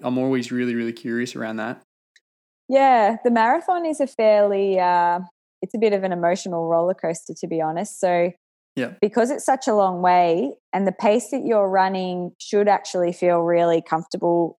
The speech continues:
Speaker 2: for at least the first half. Um, so Julian ha-, is, has always said to me that you have to sit on the couch for the first thirty Ks or
Speaker 1: Yeah.
Speaker 2: twenty-five to thirty Ks. So that means just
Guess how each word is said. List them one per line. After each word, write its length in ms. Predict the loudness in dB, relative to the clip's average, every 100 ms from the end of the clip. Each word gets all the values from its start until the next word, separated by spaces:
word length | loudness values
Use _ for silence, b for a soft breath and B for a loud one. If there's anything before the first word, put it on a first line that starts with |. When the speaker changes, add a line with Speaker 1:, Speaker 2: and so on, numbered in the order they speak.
| _ -2
Speaker 2:
for 160 | 0
at 100 | 2
least 280 | 0 -2 -4
the 80 | -8
first 360 | -2 -2 -2 -2
half. 280 | 0 0 -2 _ _ _ _ _ _ -2
Um, 540 | 0 0 -2 -6 -8 _ _ _ -8
so 320 | 0 0 0 -6 _ _ -2
Julian 580 | 2 4 4 2 -2 -2
ha-, 140 | -4 -6 _ -4
is, 180 | -4 -4
has 160 | -2 2
always 360 | 4 2 2
said 200 | -2 -2
to 100 | -4
me 180 | -2 0
that 140 | 0 -2
you 80 |
have 180 | -2 -4
to 80 | -6
sit 180 | -4 -2
on 120 | 0
the 80 | -2
couch 360 | -2 0 0 -2
for 80 | -4
the 80 | -4
first 280 | 0 -2 -2 -6
thirty 260 | -2 -2 -2
Ks 540 | -2 0 0 -4 -14 _ _ _ -4
or 140 | -4
Speaker 1:
Yeah. 260 | -4 _ -2
Speaker 2:
twenty-five 480 | 0 2 2 0 0
to 80 |
thirty 260 | -4 -2 -2
Ks. 460 | -2 0 0 -2 -12 _
So 120 | -2
that 220 | 2 2 0
means 380 | -4 -4 -4
just 500 | -4 -4 -6 -16 -20